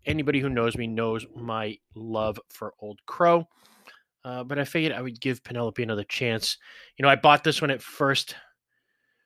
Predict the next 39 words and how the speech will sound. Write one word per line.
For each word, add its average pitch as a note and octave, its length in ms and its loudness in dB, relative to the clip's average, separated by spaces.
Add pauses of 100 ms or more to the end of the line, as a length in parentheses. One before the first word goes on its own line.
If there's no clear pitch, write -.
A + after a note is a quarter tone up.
(140)
first - 340 -2
came C#3 240 -2
out, C3 320 2 (1040)
and A#2+ 100 -12
I G#2+ 80 -8
tried C#3+ 360 4
it C#3 80 -4
because A2+ 200 -10
I A#2+ 60 -4
heard B2+ 180 0
all B2+ 120 2
the A#2+ 60 -2
hype B2 280 -4
and A#2+ 80 -4
all A#2+ 100 -2
the A2+ 80 -4
buzz, A2+ 560 -2 (140)
and A2+ 240 -12
then, A#2 560 -6 (480)
yeah, B2+ 320 -6
it A#2+ 100 -8
didn't G#2+ 240 -8
do G2+ 140 -6
a - 20 -4
lot F#2+ 300 -8
for A2+ 220 -8
me A2 180 -8 (720)
because E3+ 280 6
it G#3 40 10
was G3+ 120 8
eighty G#3 180 8
proof, B3+ 280 -4
and E3+ 80 0
I E3+ 60 4
was F3+ 120 2
in F#3 120 -2
that F3+ 160 2
mindset. D3+ 720 -2 (960)
Uh, B2 100 -12